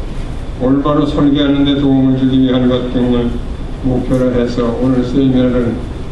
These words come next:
열게 됐습니다. 아무쪼록 오늘의 발표와 토론이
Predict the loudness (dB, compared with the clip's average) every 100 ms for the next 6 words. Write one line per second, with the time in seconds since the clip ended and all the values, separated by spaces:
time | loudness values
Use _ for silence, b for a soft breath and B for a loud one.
0 | -10 -8 -8 -2 0 0 0 0 -2 -2
1 | -2 -2 -4 -4 -6 -6 -6 -6 -8 -8
2 | -8 -6 -8 -6 -6 -6 -6 -8 -8 -8
3 | -8 -8 -8 -8 -8 -2 0 0 0 2
4 | 4 4 2 2 2 0 2 0 2 2
5 | 2 2 2 0 -4